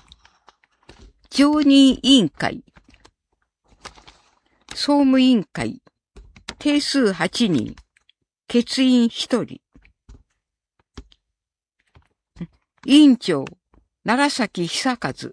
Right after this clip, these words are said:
副委員長、松村雄基。委員、竹内優子。委員、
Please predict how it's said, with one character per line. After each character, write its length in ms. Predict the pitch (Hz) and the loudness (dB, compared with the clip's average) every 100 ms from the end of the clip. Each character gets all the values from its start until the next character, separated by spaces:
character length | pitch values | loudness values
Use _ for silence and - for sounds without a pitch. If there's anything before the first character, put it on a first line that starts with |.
| _ _ _ _ _ _ _ _ _ _ _ | _ _ _ _ _ _ _ _ _ _ _
副 280 | - - 294 | -18 -4 4
委 60 | 294 | 6
員 160 | 285 190 | 6 4
長、 420 | - 143 135 165 _ _ _ _ _ - | -2 -6 -6 -12 _ _ _ _ _ -8
松 320 | 233 - 302 | -4 0 2
村 280 | 269 190 147 | 2 0 -4
雄 320 | 185 220 143 - | -4 -4 -4 -8
基。 220 | 143 - _ _ - - _ _ _ _ _ _ _ - | -16 -16 _ _ -20 -20 _ _ _ _ _ _ _ -2
委 220 | 277 269 | 2 2
員、 280 | 165 160 160 _ _ _ _ _ _ | 2 -4 -12 _ _ _ _ _ _
竹 340 | 233 - 302 | -10 -2 2
内 320 | 277 - 202 196 | 2 0 -4 -2
優 280 | 240 180 | -2 -2
子。 320 | - 147 196 _ _ _ _ _ _ _ _ _ _ _ _ - | -6 -14 -14 _ _ _ _ _ _ _ _ _ _ _ _ -4
委 220 | 262 247 | 0 2
員、 260 | 165 151 | 0 -6